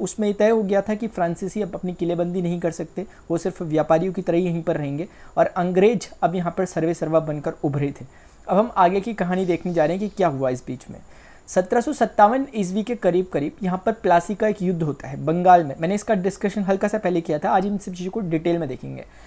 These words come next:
अब हम पूरी तरीके से देख रहे हैं कि अंग्रेज भारत के जो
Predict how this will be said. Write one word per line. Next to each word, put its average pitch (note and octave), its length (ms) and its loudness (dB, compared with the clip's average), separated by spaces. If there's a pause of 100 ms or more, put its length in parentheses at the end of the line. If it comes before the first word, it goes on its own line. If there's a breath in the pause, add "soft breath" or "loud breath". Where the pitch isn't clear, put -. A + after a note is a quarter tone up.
(280 soft breath)
अब A3 120 2
हम D4 180 2
पूरी B3 160 4
तरीके C4 260 0
से C4+ 100 0
देख G#3 180 0
रहे A3 100 2
हैं A#3 60 -4
कि - 160 -6
अंग्रेज G#3 340 2
भारत F#3 380 2
के A#3 80 0
जो A#3+ 240 -2